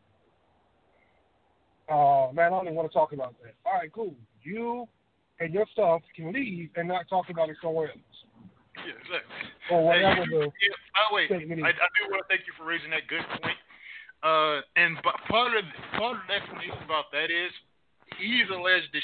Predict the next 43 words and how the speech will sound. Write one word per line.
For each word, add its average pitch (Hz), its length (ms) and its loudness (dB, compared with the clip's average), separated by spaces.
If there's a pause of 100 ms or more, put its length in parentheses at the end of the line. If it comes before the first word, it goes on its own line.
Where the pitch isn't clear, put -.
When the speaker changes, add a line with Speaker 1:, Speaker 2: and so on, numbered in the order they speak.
Speaker 2:
she's 185 220 -2
been 170 140 -6 (120)
stalking 160 380 -4
him 139 220 -4 (120)
for 131 280 -4
a - 100 -20
couple 143 320 -4
years 127 300 0
and 123 100 -12
stuff 123 220 -8 (120)
too. 117 140 -6 (120)
So 107 120 -16
I'm 165 180 2
not 185 220 4
saying 190 160 2
that 165 120 4
he, 160 200 -10 (460)
that 156 120 6
he's 202 300 4 (100)
guilty. 196 320 0
I'm 165 120 2
not 165 180 0
saying 185 180 -4
that 156 120 -6 (100)
she's 180 260 -8
stalking. 165 300 -2
I'm 139 160 -6
just 147 160 -10
saying 151 320 0 (420)
that 151 140 -2
was - 220 -6
part 165 180 4
of 156 60 0
his 160 100 -4
explanation, 143 500 -4
since - 220 -14
he - 180 -4
didn't 143 200 2
wanna 139 180 -2
bring 143 220 -2
up 135 180 2 (640)
his 170 240 0
side, 151 440 4